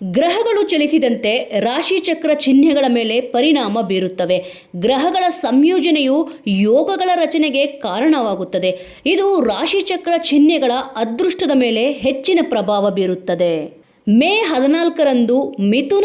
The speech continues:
ರಾಶಿಗೆ ಗುರುವಿನ ಪ್ರವೇಶವಾಗಲಿದೆ. ಜೂನ್ ಆರರಂದು ಬುಧ ಅದೇ ರಾಶಿಯನ್ನು ಪ್ರವೇಶಿಸುತ್ತಾನೆ.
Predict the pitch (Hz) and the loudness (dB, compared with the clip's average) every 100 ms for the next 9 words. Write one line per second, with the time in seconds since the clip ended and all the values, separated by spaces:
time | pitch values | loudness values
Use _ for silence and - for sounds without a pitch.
0 | 415 359 294 - 247 214 220 311 - - | 2 0 -2 -2 -4 0 0 0 -4 -12
1 | 175 220 320 403 403 370 370 240 220 214 | -4 2 4 4 2 0 0 0 0 0
2 | 202 240 180 175 175 165 180 180 - - | 0 -2 -2 -4 -4 -2 -2 -4 -18 -10
3 | 180 240 311 370 370 - 208 262 359 339 | -4 2 4 4 0 -6 -6 -2 0 2
4 | 262 226 254 294 - - 196 277 - 302 | 2 2 0 -2 -8 -12 -2 0 2 -2
5 | 202 - 233 262 427 415 320 320 320 277 | -4 -6 -4 0 0 0 0 0 0 2
6 | 233 233 277 233 202 247 254 262 214 - | 0 -2 -2 -2 0 0 0 -2 -4 -6
7 | 190 180 180 | -6 -4 -4